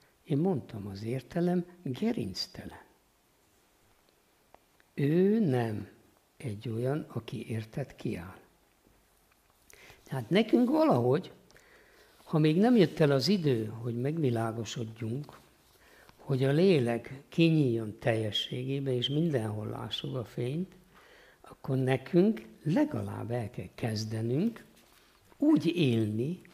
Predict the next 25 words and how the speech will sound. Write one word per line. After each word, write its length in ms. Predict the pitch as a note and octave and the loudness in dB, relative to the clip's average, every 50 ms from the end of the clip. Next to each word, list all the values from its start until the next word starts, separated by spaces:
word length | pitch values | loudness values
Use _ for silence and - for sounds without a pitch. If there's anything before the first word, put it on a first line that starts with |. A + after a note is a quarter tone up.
| - - - - - _ | -20 -20 -20 -20 -20 _
hogy 240 | _ - - G#3 F#3 | _ 0 0 4 6
ne 360 | A3+ A#3 A#3 G#3 E3 A#2+ G#2+ - - | 6 6 6 6 4 2 -2 -6 -12
hallgassunk 920 | - - - C3 B2+ A#2+ A#2+ A#2+ B2+ A#2 G#2+ - - - C3 A#2+ A2 - | -20 -8 -2 0 0 0 0 -2 -4 -4 -4 -6 -4 -4 -4 -4 -4 -6
tökéletesen 920 | - - C3 - - - B2 A#2 A#2 B2+ A#2+ - D#3 - - - E3+ D#3+ D#3+ | -6 -6 -6 -6 -6 -4 -4 -4 -4 -4 -6 -8 -8 -6 -6 -4 -4 -4 -4
a 60 | E3+ | -4
sötétségre. 800 | D3 - - C4 - - A2+ G2+ - - D3+ - - C#3+ C3+ - _ _ _ _ _ _ _ _ _ _ _ _ _ _ _ _ - - - - - - _ | -6 -6 -6 -6 -6 -6 -6 -4 -6 -6 -6 -8 -12 -14 -16 -18 _ _ _ _ _ _ _ _ _ _ _ _ _ _ _ _ -20 -20 -20 -20 -20 -14 _
Ugye 200 | - F#3 F3+ G3 | 2 4 6 6
az 120 | F#3+ E3 E3 | 4 6 4
értelemmel 540 | A#3+ D4 - - G3+ F3+ E3 D3+ C#3+ C#3+ | 4 2 2 2 4 4 4 4 2 2
szembe 380 | C3 - - G3+ G3 F3+ E3 D3+ | 0 2 2 2 4 4 4 4
menni, 260 | C#3+ C#3 C3 B2+ B2+ | 4 2 0 0 0
a 60 | B2 | -2
gondolatokkal 720 | A#2+ C#3+ F#3+ A3 G#3 G#3 F3+ D#3 C#3+ - - B2+ - - A#2 | 0 0 0 2 2 2 2 2 0 -2 -4 -6 -6 -6 -6
szembe 400 | - - - F3+ E3+ E3+ E3 D#3+ | -4 -2 0 0 0 2 2 2
menni, 280 | D#3+ D#3 D3 C#3+ C#3 | 2 2 2 2 0
az 140 | C3+ B2+ B2+ | 0 0 0
értelem 400 | D#3 E3 E3 E3 - C3 B2 B2+ | 0 -2 -2 -2 -2 -2 -2 -2
sötétségét 760 | B2 - F#3 E3 D3+ E3 D3 C3+ - D#3+ C3 B2+ B2+ B2+ - | -2 -4 -6 -6 -4 -6 -4 -4 -4 -6 -4 -4 -4 -4 -2
eldobni, 680 | D3+ C#3+ C#3 C3+ C3+ C#3 C3+ C3 C#3+ D3 D#3 F3 F3+ - - - - - _ - | -2 0 0 2 2 0 0 0 2 2 2 2 0 -2 -10 -20 -20 -20 _ 4
egyből 500 | F#3+ F#3 D#3 C3+ A#2 B2 D3 C#3 C#3+ E3+ | 4 4 4 2 0 0 2 2 4 4
nem 260 | G#3 A3 G#3 F3 - | 4 4 2 2 0
tudjuk. 540 | - D3 B2+ A2+ A2+ A#2 G#2 - - - - _ _ _ _ _ _ _ _ _ _ _ _ _ _ _ _ _ _ _ _ _ _ _ _ | 0 -4 -4 -4 -6 -8 -8 -8 -12 -20 -20 _ _ _ _ _ _ _ _ _ _ _ _ _ _ _ _ _ _ _ _ _ _ _ _
Nincs 300 | - - G#3 G3 E3+ - | -6 -2 -2 0 0 0
olyan. 380 | - D3 B2+ B2+ B2 A#2+ B2+ C3+ - _ _ _ _ _ _ _ _ | -2 -2 -6 -8 -10 -12 -14 -16 -20 _ _ _ _ _ _ _ _
Lehetetlen. 760 | - F#3 D#3 B2 A#2 B2 - D3 D3+ - - - E3 D#3 D3+ | -4 -2 -2 -2 -4 -8 -10 -14 -14 -14 -14 -14 -14 -14 -16